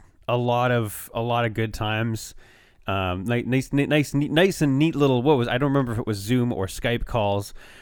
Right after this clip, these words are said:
but just the fact that, um, we got to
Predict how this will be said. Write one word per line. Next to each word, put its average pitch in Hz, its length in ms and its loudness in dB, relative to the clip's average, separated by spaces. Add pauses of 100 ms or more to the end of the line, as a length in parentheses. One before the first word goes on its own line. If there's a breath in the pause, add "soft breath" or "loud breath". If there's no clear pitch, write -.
(120)
but 127 100 2
just 156 200 0
the 156 100 2
fact 135 400 -2
that, 104 460 -2 (420)
um, 110 480 -2
we 123 160 -2
got 127 240 2
to 110 240 -6